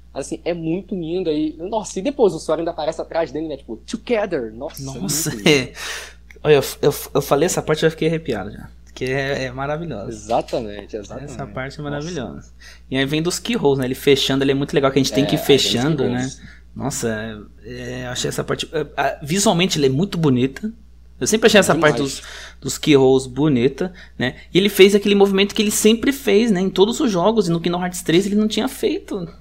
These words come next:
Speaker 2: né?
Speaker 1: Mano, a, isso aí eu <laughs> Cara, quando chegou nessa parte... Olha, é... talvez a pessoa é fã e não percebeu, porque tava tão emotivo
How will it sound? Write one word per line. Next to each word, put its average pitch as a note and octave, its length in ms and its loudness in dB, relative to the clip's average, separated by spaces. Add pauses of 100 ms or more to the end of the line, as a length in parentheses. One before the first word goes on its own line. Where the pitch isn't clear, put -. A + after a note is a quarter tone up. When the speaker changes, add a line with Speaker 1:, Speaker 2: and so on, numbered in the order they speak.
Speaker 2:
né? F#3+ 360 -8 (300)
Speaker 1:
Mano, C3+ 360 -4
a, - 200 -4
isso G#3 260 -2
aí D#3 160 2
eu F3 300 0
<laughs> - 1400 -10
Cara, F#2+ 240 -6
quando C#3 240 -6
chegou C#3+ 280 -4
nessa F3 200 -6
parte... - 200 -18
Olha, C3 240 0 (220)
é... A#2 460 2
talvez F3+ 1000 2
a - 60 -18
pessoa D3+ 320 0
é F#3 80 6
fã E3+ 400 -2
e G3+ 40 0
não G#3 120 -2
percebeu, G3 480 -2
porque - 120 -10
tava D3 200 -4
tão F#3+ 140 -6
emotivo A#3 420 -2